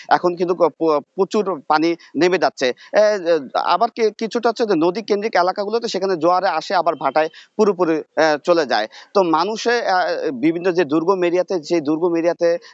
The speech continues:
আহ, বিভিন্ন সামাজিক সংগঠন এবং বিএনপির যেই, আহ, কর্মীরা রয়েছেন তারা আসলে ত্রাণ সহায়তা, আহ, দিচ্ছেন। তো তারা আসলে খুব দ্রুত পুনর্বাসনের জন্য জেলা প্রশাসনের সহায়তা চেয়েছেন।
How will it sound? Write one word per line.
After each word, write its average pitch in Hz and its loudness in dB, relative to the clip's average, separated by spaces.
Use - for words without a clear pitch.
আহ, 151 4
বিভিন্ন 156 -2
সামাজিক 151 -2
সংগঠন 147 -2
এবং 131 0
বিএনপির 151 0
যেই, 165 0
আহ, 160 0
কর্মীরা 190 0
রয়েছেন 190 -2
তারা 170 2
আসলে 160 -4
ত্রাণ 160 2
সহায়তা, 151 0
আহ, 143 -2
দিচ্ছেন। 127 -2
তো 185 2
তারা 190 4
আসলে 196 -2
খুব 175 -8
দ্রুত 180 2
পুনর্বাসনের 180 0
জন্য 165 0
জেলা 160 2
প্রশাসনের 160 -2
সহায়তা 156 0
চেয়েছেন। 113 -4